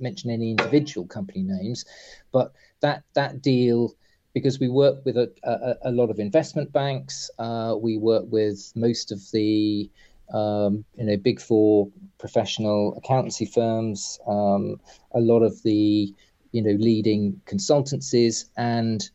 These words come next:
you know, the deal there generally has been is you work, you know, you, you get well paid and you get well remunerated, but you work incredibly long hours, and, and lots of other things suffer, your health, your family, your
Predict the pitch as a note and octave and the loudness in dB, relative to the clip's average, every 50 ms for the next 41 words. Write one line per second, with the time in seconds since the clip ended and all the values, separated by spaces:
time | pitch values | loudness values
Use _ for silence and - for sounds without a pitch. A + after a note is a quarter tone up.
0 | _ - _ - C3+ A2+ G#2+ G#2+ A#2+ - - D#3 D#3 D3 C3 A2+ C3 C#3 C3+ A2+ | _ -10 _ 0 2 2 2 2 0 4 6 6 8 8 6 6 6 6 6 4
1 | G2+ F#2+ G#2+ A2 A2+ A2+ G#2 G#2+ A2 G#2 - - A#2+ A#2 A#2 A#2 A2+ A2 A2 B2 | 2 0 -4 -4 -4 -4 -4 -4 -4 -6 -6 -4 -4 -4 -2 -4 -6 -8 -8 -10
2 | A#2+ - - D3+ D3 C3+ C3 C3+ C3 C#3+ D3 C#3 C3+ B2+ - _ - F3 E3+ D3+ | -10 -8 -4 -4 -2 -2 -2 -2 2 2 4 4 2 0 -6 _ -6 -2 0 2
3 | B2+ A#2 A2+ A#2+ - D3 C#3 D3+ D#3 E3 F#3+ G3+ G#3 G3+ E4 D#4+ - - C3 A2+ | 4 4 2 2 -2 -4 -6 -6 -4 -4 -4 -4 0 2 0 0 0 0 -2 -2
4 | - - - - F3 - - B2 F3 G3 F3+ C#3 C3+ C3+ C3 A#2+ B2 A2+ - _ | -2 -4 -2 -2 -2 -2 -2 -4 -2 -2 -2 -2 -2 -4 -2 -2 -2 -4 -4 _
5 | _ C3 B2 A#2+ A#2 G#2+ A2+ A2+ B2 C#3+ F3 F#3 D#3 A#2+ A2 G2 F2+ G2 - G#2 | _ -4 -2 -2 -2 -2 -4 -2 2 4 4 4 2 2 -2 -4 -4 -6 -4 -4
6 | A2+ A#2 - - B2 - D#3+ F3 D#3 C#3 C#3 D3 E3 E3 C#3+ B2+ - - - C#3 | -4 -4 -4 -6 -8 -4 -2 -2 0 0 2 4 4 4 4 2 0 -6 -12 -14
7 | C3 - - - - F3 F3 E3 D3 B2+ - B2 A#2+ B2 B2 B2 B2 B2+ C3+ C3+ | -12 -14 -14 -8 -2 2 2 4 4 2 0 0 0 0 0 0 0 2 2 2
8 | B2 G#2 F#2+ G2+ A2 - - - - - A#2+ A#2 A2+ A2+ A2 G2+ - A#2+ A#2+ A#2 | 2 0 0 -2 -4 -6 -8 -10 -6 -4 -2 0 0 0 -2 -2 -2 -2 0 2
9 | A2+ A#2+ C3+ - - - - A#2 B2 A2+ G#2+ - - A#2 A2 - - - C3 - | 4 4 2 2 0 -2 0 2 2 2 2 0 -6 -6 -6 -2 2 2 2 2
10 | - - E2 F2 E2+ D#2+ - - C3 C3+ C3+ C3 C3+ - - - - - B2+ B2+ | 0 -8 -8 -6 -6 -8 -4 0 2 4 4 2 2 -2 -10 -10 -6 -2 0 0
11 | B2+ B2+ B2 A#2+ A#2+ A#2+ A2+ G#2+ F2 - - | 0 0 0 0 0 -2 -2 -4 -6 -8 -10